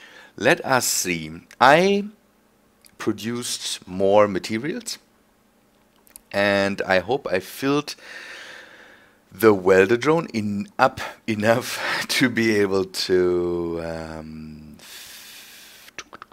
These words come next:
not fix, to now finish the doors on the other side. And I also made, you can see that, some other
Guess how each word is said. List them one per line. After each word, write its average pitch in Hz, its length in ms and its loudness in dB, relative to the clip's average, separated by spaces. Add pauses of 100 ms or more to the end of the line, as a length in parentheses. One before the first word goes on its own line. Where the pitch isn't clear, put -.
(300)
not 85 220 -14
fix, - 520 -16 (100)
to 92 540 -8 (2000)
now 92 840 -8 (1300)
finish - 1200 -6 (120)
the 95 240 -6
doors 92 480 0
on 90 160 -8
the 78 120 -8
other 80 220 -4
side. 82 480 -8 (1400)
And 131 360 -2 (180)
I 110 340 4
also 113 580 0
made, 95 760 -2
you 90 120 -12
can 87 200 -14
see 92 260 -10
that, 98 200 -4
some 82 340 -8 (120)
other 87 540 -4